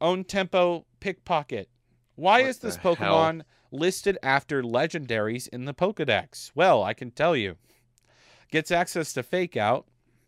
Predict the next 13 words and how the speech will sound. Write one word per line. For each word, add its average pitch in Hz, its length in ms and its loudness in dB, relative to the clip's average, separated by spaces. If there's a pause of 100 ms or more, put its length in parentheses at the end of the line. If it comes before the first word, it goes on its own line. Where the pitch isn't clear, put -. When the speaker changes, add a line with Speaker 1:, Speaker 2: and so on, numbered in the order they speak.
(440)
Speaker 1:
for 127 100 -16
some 113 240 -8
reason. 101 340 -14 (1000)
But 160 120 4
on 185 120 2
top 233 280 2
of 226 100 -8
that, 156 320 2 (180)
it 165 200 -4
gets 247 260 0
a 254 60 -4
move 190 300 -2
called 147 360 2